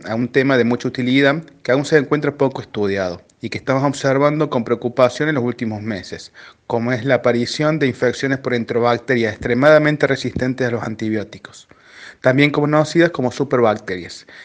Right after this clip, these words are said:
que complican y agravan los cuadros de pacientes internados con covid diecinueve.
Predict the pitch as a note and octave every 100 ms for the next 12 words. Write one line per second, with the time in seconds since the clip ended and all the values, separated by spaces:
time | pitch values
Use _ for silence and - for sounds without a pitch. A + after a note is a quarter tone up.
0 | - - - B2+ B2+ C#3+ C#3+ C3+ C3 C3
1 | D3 D#3 B2 - B2 B2 C3 C3+ C3 -
2 | D3 C#3+ C#3+ A#2+ A#2+ A#2 A#2 B2+ D3 -
3 | A2+ G2+ G#2+ A2 A2 - F#2+ D#2